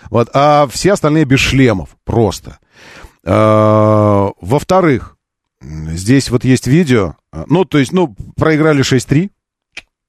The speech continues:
Э, продули в результате. И, э, канадский тренер стул бросает на лед. Ну, то есть там вообще какая-то вакханалия была абсолютная, просто вообще. Драки,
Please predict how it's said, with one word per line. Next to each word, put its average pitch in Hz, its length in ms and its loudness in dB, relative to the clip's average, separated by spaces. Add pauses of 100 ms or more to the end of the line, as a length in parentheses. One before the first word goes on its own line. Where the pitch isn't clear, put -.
(140)
Э, 107 560 2
продули 131 400 2
в 117 80 2
результате. 120 560 -2 (840)
И, 147 800 4
э, 123 1040 0
канадский 165 520 0
тренер 156 400 0
стул 214 440 -4 (120)
бросает 170 680 0
на 151 160 0
лед. 151 400 0
Ну, 147 140 0
то 160 80 0
есть 147 120 0
там 151 180 0
вообще 156 260 -2
какая-то 117 340 -2
вакханалия 127 880 0
была 127 240 0
абсолютная, 143 720 0
просто 123 520 0
вообще. - 360 -6 (720)
Драки, 175 800 0